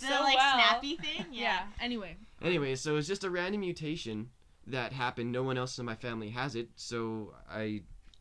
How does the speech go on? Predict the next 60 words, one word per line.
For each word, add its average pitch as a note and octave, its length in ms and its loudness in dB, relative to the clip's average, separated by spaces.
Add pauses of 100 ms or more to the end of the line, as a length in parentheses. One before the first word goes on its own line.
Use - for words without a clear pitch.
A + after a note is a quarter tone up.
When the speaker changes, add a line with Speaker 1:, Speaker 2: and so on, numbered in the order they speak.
(280)
Speaker 3:
just A2 220 -10
sort A2 160 -8
of G#2+ 120 -8 (100)
ended A2+ 240 -4
up A2+ 180 -6
with A2 160 -6 (100)
extra A2 300 -10
fingers A#2+ 320 -6
and A#2 140 -8
toes. B2+ 360 -8
Speaker 1:
So - 140 -10
we B3 140 -6
think F4 180 -8
he's D#4+ 160 -8
the C#4 80 -10
next, A#3 380 -10
like, G3 380 -12
step E3+ 440 -18
in F3 220 -16 (580)
Speaker 2:
evolution, F#3 540 -14
Speaker 3:
<laughs> - 120 -12
Speaker 2:
which A#3+ 180 -6
is A#3+ 120 -4
kind - 280 -4
Speaker 1:
Is - 20 -6
there G#4+ 80 -2
Speaker 2:
of E5 60 -4
Speaker 1:
anything F#5 120 -6
Speaker 2:
frightening. - 320 -4
Speaker 1:
else A3+ 180 -8
wrong C4+ 300 -6
with D#4 160 -8
you E4+ 300 -8
that, C4+ 240 -8
<laughs> - 60 -6
oh, D#4 200 2 (300)
Speaker 3:
I - 100 4
was - 120 2
Speaker 1:
God. - 60 -10
Speaker 3:
born D3+ 180 2
with D3+ 120 -6
crossed C3+ 320 -4
eyes. B2+ 460 -6 (1600)
Speaker 1:
That's C4 200 -8
not C#4 140 -10
Speaker 3:
That's F#3+ 120 -6
Speaker 1:
that F3 60 -10
interesting. - 260 -14
Speaker 3:
No, E3+ 120 2
not D#3 160 4
Speaker 1:
Anything C3+ 160 0
Speaker 3:
really. A2 140 -2
Speaker 1:
like, - 100 0
Speaker 3:
It's - 80 -2
just A#2+ 240 -12
something. A2 260 -12
Speaker 1:
like A3 140 -8
teleportation C4 1200 -8
or, G#3 240 -12
like, - 360 -16